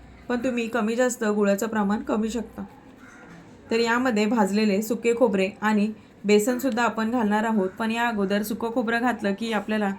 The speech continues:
पुन्हा एकदा छान असं हे फिरवून घ्यायचं आहे आणि नंतरच यामध्ये आपण जे भाजून घेतलेलं बेसन आहे ते ह्यामध्ये घालायचं आहे आपल्याला.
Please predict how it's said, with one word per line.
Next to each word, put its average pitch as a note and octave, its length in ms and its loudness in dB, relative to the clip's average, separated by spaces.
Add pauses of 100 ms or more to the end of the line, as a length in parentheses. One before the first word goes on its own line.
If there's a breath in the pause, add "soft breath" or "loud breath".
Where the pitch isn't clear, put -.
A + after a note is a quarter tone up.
(420 loud breath)
पुन्हा A#3+ 260 0
एकदा G#3 360 0
छान A3 200 0
असं G#3+ 280 0
हे G#3 180 2
फिरवून G#3 420 -2
घ्यायचं A3 300 0
आहे G3 120 -2 (300 loud breath)
आणि G#3 180 0
नंतरच G#3+ 580 0
यामध्ये G#3+ 380 2
आपण G#3 280 0
जे A3+ 120 0
भाजून G#3 340 2
घेतलेलं G#3 380 -2
बेसन G3+ 320 0
आहे G3 120 -2 (440 loud breath)
ते A3+ 120 2
ह्यामध्ये A3+ 380 0
घालायचं F#3+ 460 0
आहे G3+ 80 2
आपल्याला. G3 280 -4